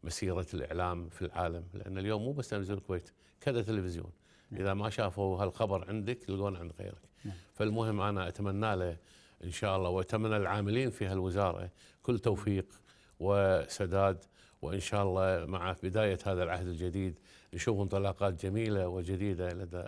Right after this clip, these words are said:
Speaker 1: وزارة الإعلام.
Speaker 2: إن شاء الله، يعني، وإحنا ن-، نأيدك، وبدورنا، يعني، نرحب،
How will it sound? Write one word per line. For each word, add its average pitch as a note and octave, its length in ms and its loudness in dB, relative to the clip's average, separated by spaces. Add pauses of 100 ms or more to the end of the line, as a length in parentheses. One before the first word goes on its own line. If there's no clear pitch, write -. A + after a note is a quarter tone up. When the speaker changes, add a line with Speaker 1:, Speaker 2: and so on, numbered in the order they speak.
Speaker 1:
وزارة - 420 -12
الإعلام. - 360 -16 (120)
Speaker 2:
إن C3+ 40 4
شاء A2+ 220 2
الله، G#2+ 140 -2
يعني، A#2 380 -2
وإحنا A#2+ 580 0
ن-، G#2+ 180 -2
نأيدك، C#3 480 4
وبدورنا، A#2+ 800 2
يعني، A2 760 -2
نرحب، A#2 520 0